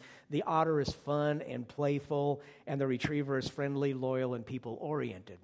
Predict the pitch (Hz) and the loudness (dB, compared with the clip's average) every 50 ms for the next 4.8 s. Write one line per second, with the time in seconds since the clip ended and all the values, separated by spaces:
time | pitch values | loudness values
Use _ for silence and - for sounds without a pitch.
0 | _ - - - - - - - - - 180 165 156 147 143 135 151 165 202 262 | _ -20 -20 -20 -20 -20 -20 -20 -8 -4 -2 -2 0 0 2 4 6 6 6 6
1 | 262 294 247 196 170 165 - - 185 185 156 139 131 131 139 - 151 143 143 147 | 6 4 2 2 2 0 0 0 2 2 2 2 0 -4 -4 -4 -2 -2 0 0
2 | 160 156 - 165 151 127 - 123 120 127 123 120 139 135 131 127 127 - - - | -2 -2 -2 -4 -4 -4 -4 -6 -4 -4 -4 -4 -4 -4 -4 -4 -4 -6 -6 -6
3 | 123 107 98 87 - - - - - _ _ _ _ _ _ _ _ - 131 123 | -6 -6 -6 -10 -12 -18 -20 -20 -20 _ _ _ _ _ _ _ _ -8 -6 -4
4 | 117 123 117 - - 127 - - 208 175 - 113 87 - - - | -4 -4 -6 -6 -10 -12 -8 -8 -8 -8 -8 -10 -14 -16 -18 -20